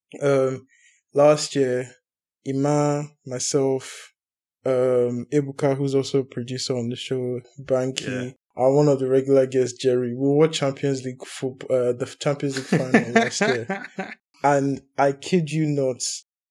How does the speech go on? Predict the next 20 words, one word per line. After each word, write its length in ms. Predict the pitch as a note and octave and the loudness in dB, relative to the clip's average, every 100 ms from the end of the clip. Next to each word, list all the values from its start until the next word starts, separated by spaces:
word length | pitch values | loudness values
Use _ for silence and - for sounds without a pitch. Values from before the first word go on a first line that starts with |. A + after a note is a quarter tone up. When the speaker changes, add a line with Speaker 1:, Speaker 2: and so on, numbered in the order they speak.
| _ - | _ -2
Speaker 1:
planning 560 | E3+ E3+ E3+ E3+ D#3 | 2 4 4 2 2
what 220 | C#3+ D3 C#3+ | 4 4 2
to 160 | C3+ - | -8 -10
eat 320 | C3+ C3+ - - | -10 -8 -10 -6
was 180 | C3+ C3 | -4 -4
exactly 720 | B2 C3+ C3+ D3+ D3+ - D3 | -6 -4 2 4 4 -2 -8
the 80 | C#3 | -8
same 680 | C3 - D#3+ D#3 D#3 D3+ C3+ | -8 -4 0 2 2 -2 -4
way 200 | C3+ C#3 | 2 2
it 140 | C#3 B2+ | 2 -4
Speaker 2:
It's 180 | B2 B2+ | -4 2
Speaker 1:
went 300 | C3+ C#3 - | 4 4 0
Speaker 2:
shocking. 160 | - | -4
Speaker 1:
with 120 | G2+ | -2
this 200 | C#3 D3+ | 0 0
Ted 300 | - D3+ C3+ | 0 0 2
Lasso 360 | C3+ C#3 C#3+ D3 | 4 2 4 0
episode. 520 | C#3 C#3+ C#3 C3+ A#2+ - - - - - | 0 -4 -6 -6 -6 -8 -18 -18 -6 0
I 120 | - | 0
came, 360 | - G#3+ A3 | 2 2 2